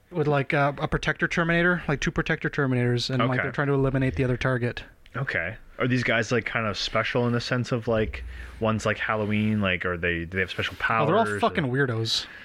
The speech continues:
Speaker 2: They're all just, like, weird,
Speaker 1: There's a
Speaker 2: like,
Speaker 1: guy, well, I
Speaker 2: Jeffrey
Speaker 1: mean,
Speaker 2: Dahmer motherfuckers.
Speaker 1: well, no, no, no. They're like, they're, like, fucking, like, mute, like, slasher killers.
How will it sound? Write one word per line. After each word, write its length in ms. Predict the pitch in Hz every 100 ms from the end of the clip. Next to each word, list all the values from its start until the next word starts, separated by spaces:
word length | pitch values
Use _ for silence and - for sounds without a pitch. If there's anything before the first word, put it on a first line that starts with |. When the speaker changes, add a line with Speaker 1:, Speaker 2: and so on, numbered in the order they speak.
| -
Speaker 2:
They're 100 | 131
all 60 | 147
just, 120 | 151
like, 60 | 113
weird, 220 | 104 98
Speaker 1:
There's 140 | 160
a 40 | 170
Speaker 2:
like, 100 | 156
Speaker 1:
guy, 200 | 156 165
well, 140 | 190
I 40 | 185
Speaker 2:
Jeffrey 240 | 185 180
Speaker 1:
mean, 60 | 180
Speaker 2:
Dahmer 220 | 98 95
motherfuckers. 540 | 87 85 90 85 82 -
Speaker 1:
well, 100 | 214
no, 120 | 202
no, 120 | 170
no. 140 | 156 127
They're 120 | 147
like, 240 | 151 151
they're, 120 | - 160
like, 160 | 160
fucking, 400 | - 190 180 175
like, 140 | 151 127
mute, 420 | 131 143 - -
like, 300 | 135 123 -
slasher 460 | - - 131 127 131
killers. 460 | - 117 110 107